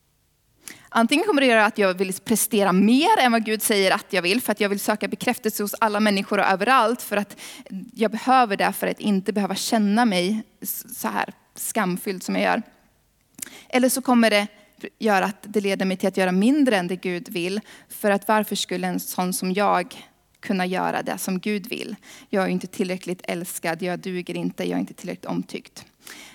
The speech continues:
Eh, varför ska jag då göra någonting av det Gud vill? Men så hur blir vi fria från skam?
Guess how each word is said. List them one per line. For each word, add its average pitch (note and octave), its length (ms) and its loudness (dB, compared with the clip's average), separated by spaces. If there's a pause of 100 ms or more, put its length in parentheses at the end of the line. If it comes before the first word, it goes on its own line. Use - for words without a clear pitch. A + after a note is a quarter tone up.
(120)
Eh, F#3+ 320 -6
varför G3+ 220 -2
ska G3+ 180 -4
jag F#3+ 100 -2
då G3 80 -8
göra F#3+ 300 -4
någonting G3 460 -4
av F#3 80 -8
det - 100 -8
Gud F3+ 320 -10
vill? G#3 320 -8 (2750)
Men B3+ 140 4
så D4+ 100 2
hur C#4 420 0 (180)
blir A3+ 240 0
vi G#3 120 2
fria A#3 480 0
från F#3 380 -4
skam? A3 600 -2